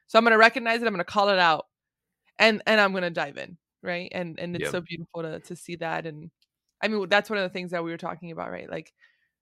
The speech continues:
Speaker 1: the Lord called her, put her through all these things. She Wreck-It Ralphed it multiple times.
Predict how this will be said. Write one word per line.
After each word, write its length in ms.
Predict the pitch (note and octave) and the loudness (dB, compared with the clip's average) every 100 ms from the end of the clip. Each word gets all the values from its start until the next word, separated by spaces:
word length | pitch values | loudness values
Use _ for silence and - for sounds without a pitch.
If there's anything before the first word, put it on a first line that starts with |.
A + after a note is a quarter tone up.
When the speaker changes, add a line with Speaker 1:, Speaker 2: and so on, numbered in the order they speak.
| _ | _
Speaker 1:
the 60 | A3 | 0
Lord 220 | A#3 A3+ | 2 0
called 320 | A3+ A3+ A#3 | 2 2 4
her, 180 | D4+ F#4 G#4 _ _ _ _ | 0 -2 -4 _ _ _ _
put 120 | - C#4 | -2 0
her 120 | C4 | 0
through 240 | B3+ B3 - | -2 -6 0
all 200 | G3+ A3 | 0 0
these 240 | B3+ C4 | -4 -10
things. 320 | - G#3+ G3+ | -6 -6 -6
She 140 | - G3 | -10 -6
Wreck-It 320 | F#3+ G#3+ A#3 | -4 -4 -4
Ralphed 280 | G#3+ G#3 A3+ | -2 -2 -4
it 60 | G3+ | -8
multiple 380 | F#3+ F#3 F#3+ | -8 -8 -14
times. 580 | F#3 G3 F3 E3+ E3+ - | -6 -4 -2 -4 -10 -18